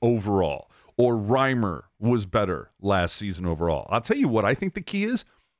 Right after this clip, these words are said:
This team, for whatever reason, can't play with a lead. They have the, the home ice advantage does not exist. They've won only four times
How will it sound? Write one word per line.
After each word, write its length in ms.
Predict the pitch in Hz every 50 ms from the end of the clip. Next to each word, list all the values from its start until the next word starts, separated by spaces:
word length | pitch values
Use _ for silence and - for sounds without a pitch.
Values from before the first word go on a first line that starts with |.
| _ _ _ _ _ _ _ _ _ _ _ _ _ _ - 101 101 113 - _
This 300 | 113 110 160 180 - -
team, 300 | - - 196 233 233 202
for 180 | - - 160 135
whatever 600 | 117 101 95 110 127 143 - _ 143 139 127 131
reason, 520 | 107 92 104 110 120 131 117 165 185 185 - - _ _ _ _ _ -
can't 380 | - - 143 131 131 135 - - _ _ _
play 600 | - - 151 151 123 107 104 98 95 107 117 117 - _ _ _ _ _ _
with 400 | 110 101 110 110 104 - - - - _ -
a 100 | 127 135
lead. 640 | 143 143 156 175 208 208 180 110 85 69 - - - _ _ _ _ _ _ _ _ _ _ _ _
They 120 | 143 135 127
have 380 | 135 127 123 127 117 127 117
the, 140 | - 135 120 - _ _ _ _ _ _ _ _ _ _ _ _ _
the 240 | 104 95 - 143
home 560 | - 87 151 175 190 196 190 185 180 156 135 - _ _ -
ice 240 | 147 175 156 - 160
advantage 540 | 127 113 131 151 160 139 117 107 - 90
does 260 | - 143 139 139 107 123
not 200 | 131 127 123 117
exist. 500 | 110 98 101 92 143 135 95 - - -
They've 200 | 131 139 117 -
won 400 | - 117 117 139 147 147 143 -
only 280 | 147 139 131 127 117 101
four 480 | - - _ _ 156 156 170 185 180
times 720 | - - - - 160 151 127 92 73 69 64 - - -